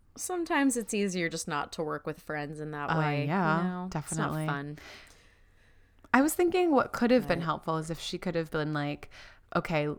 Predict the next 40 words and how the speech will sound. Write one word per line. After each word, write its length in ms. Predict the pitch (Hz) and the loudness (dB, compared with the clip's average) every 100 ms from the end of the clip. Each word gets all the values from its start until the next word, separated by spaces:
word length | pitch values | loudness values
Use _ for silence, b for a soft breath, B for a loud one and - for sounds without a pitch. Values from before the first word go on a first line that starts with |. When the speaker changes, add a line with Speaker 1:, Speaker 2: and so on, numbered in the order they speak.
| - | -8
Speaker 2:
let's 380 | 160 170 - - | -2 0 0 -2
rehearse 400 | 185 170 170 - | -2 0 0 0
together 520 | - 156 156 147 147 | -6 2 2 4 0
before 360 | 143 156 156 147 | 0 -4 0 0
you 160 | 147 147 | 0 -2
do 240 | 156 156 | 0 2
the 140 | 147 | 2
audition, 680 | 143 143 160 - 135 131 139 | 0 0 -2 -2 -4 -4 -4
and 160 | - 143 | -2 0
I 140 | 147 | 0
can 180 | 147 147 | -2 -6
help 400 | 143 151 - - | 0 0 -2 -6
give 160 | - 147 | -6 -4
you 200 | 139 135 - | -4 -4 -6
coaching 420 | - 170 - 151 | 0 0 0 -2
notes 320 | 139 - - | -2 -4 -4
and 100 | 147 | -6
stuff." 320 | - - 151 - | 2 2 4 4
But 180 | - B B B | 4 B B B
I 60 | 202 | 2
think 180 | 285 | 4
they've 160 | 427 427 | 4 2
tried 260 | - 165 160 | 4 4 6
that 160 | 170 | 2
before. 440 | 156 151 156 147 151 | 0 -2 0 2 4
Speaker 1:
But 80 | 151 | 6
also, 260 | 202 202 190 | 6 4 2
that's 180 | 180 | 2
not 180 | 185 165 | 2 2
her 140 | - 160 | 2 0
job. 280 | 160 156 | 0 4
Speaker 2:
That's 160 | 147 151 | 6 8
not 160 | 208 196 | 6 6
her 120 | 196 | 4
job. 200 | 165 175 | 4 6
But 60 | 190 | 8
I 40 | |
was 100 | 190 | 6
thinking, 300 | 190 208 190 | 4 0 2
like, 180 | 170 | 0